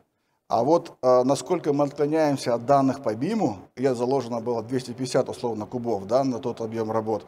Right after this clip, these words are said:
а почему-то через все допики у нас появилось двести семьдесят, и, соответственно, откуда отклонение –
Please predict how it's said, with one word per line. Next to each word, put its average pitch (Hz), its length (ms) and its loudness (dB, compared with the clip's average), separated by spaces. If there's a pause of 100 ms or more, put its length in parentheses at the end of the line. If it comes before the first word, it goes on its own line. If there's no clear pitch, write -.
(360)
а 135 80 0
почему-то 156 520 -2
через 139 260 -2
все 143 140 2
допики 135 520 0
у 113 100 0
нас 123 200 0
появилось 117 560 0
двести 127 340 -6
семьдесят, 190 560 -4
и, - 20 -12
соответственно, 127 480 -6
откуда 123 320 -2
отклонение – 117 600 -2